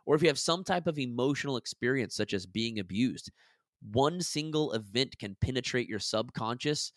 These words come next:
and it can become a new belief. It seems unfair, but there is another side to this. Positivity can be created through these same processes.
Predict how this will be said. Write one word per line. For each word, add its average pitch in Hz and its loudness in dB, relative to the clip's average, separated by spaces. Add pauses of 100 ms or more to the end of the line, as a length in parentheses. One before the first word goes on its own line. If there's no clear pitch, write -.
(200)
and 110 -4
it - -6
can 110 -4
become 104 -2
a 98 0
new 92 -4
belief. 87 -6 (400)
It 110 -6
seems 160 0
unfair, 120 0
but 107 -6
there 110 2
is 104 0
another 98 -2
side 139 -4
to 95 -8
this. - -14 (760)
Positivity 151 4
can 117 0
be 104 0
created 101 -2
through 104 -4
these 101 -4
same 92 -6
processes. - -8